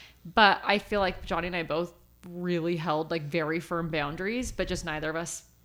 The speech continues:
got angry about it. And, you know, we, like, stu-, stuck by the fact that, like,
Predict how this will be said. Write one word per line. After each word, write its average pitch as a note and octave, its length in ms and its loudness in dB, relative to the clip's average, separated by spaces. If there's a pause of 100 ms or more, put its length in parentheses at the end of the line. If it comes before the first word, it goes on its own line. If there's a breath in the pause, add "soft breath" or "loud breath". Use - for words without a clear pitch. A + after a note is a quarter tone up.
got E3 160 2
angry D3+ 320 -4
about G3 240 4
it. B3 240 -2 (640 loud breath)
And, E3+ 680 0 (220)
you G3+ 140 0
know, E3+ 80 2
we, F3 180 4
like, D#3+ 240 2
stu-, - 300 -2 (160)
stuck - 500 -4 (320)
by D#3+ 200 4
the D#3+ 80 0
fact D3+ 320 -4
that, D3 80 -6
like, D3+ 240 -8